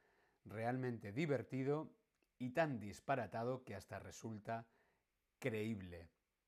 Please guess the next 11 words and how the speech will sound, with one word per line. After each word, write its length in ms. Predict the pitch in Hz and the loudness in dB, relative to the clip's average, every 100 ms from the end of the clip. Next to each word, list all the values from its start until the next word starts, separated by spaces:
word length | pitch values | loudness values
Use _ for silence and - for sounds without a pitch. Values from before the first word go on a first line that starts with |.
| _ _ _ _ _ _ - | _ _ _ _ _ _ 2
Una 280 | 156 127 | 4 2
comunidad, 600 | - 107 101 110 131 143 - - | -2 -6 -4 0 2 2 -4 -12
muchos 420 | 107 135 147 117 95 | -2 0 0 -2 -4
vecinos, 720 | 98 - 123 131 143 - - _ _ _ _ _ _ _ _ _ _ _ _ _ | -6 -2 0 2 -2 -6 -20 _ _ _ _ _ _ _ _ _ _ _ _ _
creo 220 | - 120 107 | -6 -4 -2
que 80 | |
eran 360 | 110 104 98 98 _ _ _ _ _ | -2 -4 -6 -10 _ _ _ _ _
treinta 340 | - 131 123 113 | -2 -2 0 -2
millones 520 | 107 107 117 110 95 | -2 -4 -4 -4 -8
de 100 | 95 | -8
pesetas. 580 | 95 123 120 131 143 | -6 -4 0 0 -2